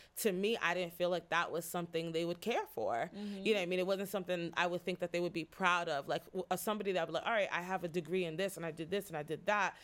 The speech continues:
Speaker 1: They, I felt like they would care for that more. Not, that was just my assumption.
Speaker 2: Yeah.
Speaker 1: Versus me announcing, like, "Oh, I do poetry and I've,
Speaker 2: Mm-hmm.
Speaker 1: I've produced these,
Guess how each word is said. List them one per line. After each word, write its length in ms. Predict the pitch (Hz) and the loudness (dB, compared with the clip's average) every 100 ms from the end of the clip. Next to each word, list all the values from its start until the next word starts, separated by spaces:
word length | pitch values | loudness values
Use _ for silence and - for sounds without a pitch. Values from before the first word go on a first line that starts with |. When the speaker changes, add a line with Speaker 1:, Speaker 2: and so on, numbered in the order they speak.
| - - | -20 -8
Speaker 1:
They, 200 | 170 185 | -2 0
I 140 | 160 180 | 2 0
felt 200 | 220 160 | 2 2
like 200 | 175 175 | 0 2
they 140 | 196 | 2
would 160 | 196 - - _ | 2 -2 -14 _
care 300 | - 214 196 | -2 2 2
for 180 | 170 156 | 2 -2
that 340 | 151 175 185 151 | 2 4 4 0
more. 400 | 165 175 214 277 285 214 | 0 2 0 -2 -4 2
Not, 200 | 196 - - 160 - | 2 0 -12 -10 2
that 200 | 202 247 | 4 4
was 80 | 233 | 2
just 80 | 185 | 0
my 100 | 151 | 0
assumption. 760 | 151 - 190 233 302 294 339 | 0 0 -2 0 -2 0 -2
Speaker 2:
Yeah. 280 | 196 202 180 185 - _ - | -2 -2 -4 -8 -18 _ -6
Speaker 1:
Versus 540 | 170 202 190 - 185 | 2 4 4 0 -2
me 160 | 180 196 | 0 0
announcing, 540 | 170 160 165 170 180 160 | 0 2 0 0 -2 -2
like, 140 | 151 | -2
"Oh, 140 | - 330 | 2 2
I 120 | 190 | 2
do 140 | 202 | -2
poetry 680 | 208 - 269 180 - 160 151 | -6 -4 -2 -2 -4 -4 -2
and 140 | 151 160 | -2 0
I've, 180 | 165 170 | 0 -2
Speaker 2:
Mm-hmm. 120 | - 156 | -2 -4
Speaker 1:
I've 240 | 160 - | -4 -6
produced 460 | 185 175 202 220 - | -4 -2 -4 -6 -6
these, 200 | 254 | -8